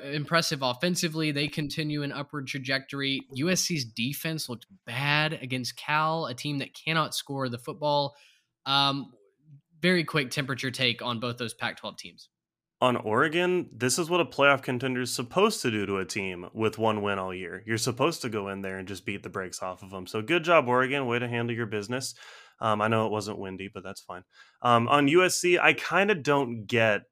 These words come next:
Speaker 2: the whole U S C contender vibe. I know that they're, they're still technically in it and they could still technically win out and, you know, end up winning this conference, but I just don't kinda think they belong in that contender conversation right now. There's just too many problems on the defense.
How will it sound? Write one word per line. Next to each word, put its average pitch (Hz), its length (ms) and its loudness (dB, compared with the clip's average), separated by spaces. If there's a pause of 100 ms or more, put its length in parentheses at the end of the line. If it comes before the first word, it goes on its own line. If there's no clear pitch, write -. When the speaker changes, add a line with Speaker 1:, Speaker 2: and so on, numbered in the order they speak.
(500)
Speaker 2:
the 117 200 2
whole 117 180 2
U 117 220 4
S 110 140 2
C 110 220 0
contender 104 720 -2
vibe. 104 240 4
I 131 60 6
know 185 160 4
that 208 120 0
they're, 175 280 4
they're 135 120 2
still 139 320 2
technically 123 640 -2
in 107 140 -2
it 113 100 2
and 107 140 -6
they 104 100 -2
could 107 140 -4
still 113 200 -4
technically 107 460 -6
win 101 240 -4
out 101 240 0
and, 104 200 -10 (380)
you 117 80 -4
know, 107 120 2
end 107 100 0
up 107 100 0
winning 107 240 -2
this 95 120 -8
conference, 104 400 -2
but 120 80 -2
I - 20 0
just 156 160 -8
don't 175 200 -4
kinda 175 220 -4
think 143 280 -6
they 139 100 -2
belong 107 520 -2
in 107 100 -4
that 107 180 -6
contender 104 600 -8
conversation 113 680 -6
right 117 160 -4
now. 117 180 2
There's 120 200 -2
just 165 160 -8
too 123 180 -2
many 113 160 2
problems 101 460 -4
on 101 100 -6
the 98 80 -10
defense. 98 580 -8